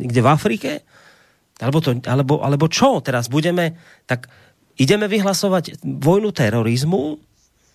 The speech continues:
ale budeme teda ďalej pokračovať v tom, čo sme robili? Čo ten terorizmus v podstate podporuje?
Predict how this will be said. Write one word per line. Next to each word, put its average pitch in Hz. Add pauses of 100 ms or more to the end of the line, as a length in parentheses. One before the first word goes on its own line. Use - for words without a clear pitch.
(520)
ale 131
budeme 165
teda 185
ďalej 165
pokračovať 160
v -
tom, 147
čo 147
sme 170
robili? 139
Čo -
ten 139
terorizmus 135
v -
podstate 156
podporuje? 233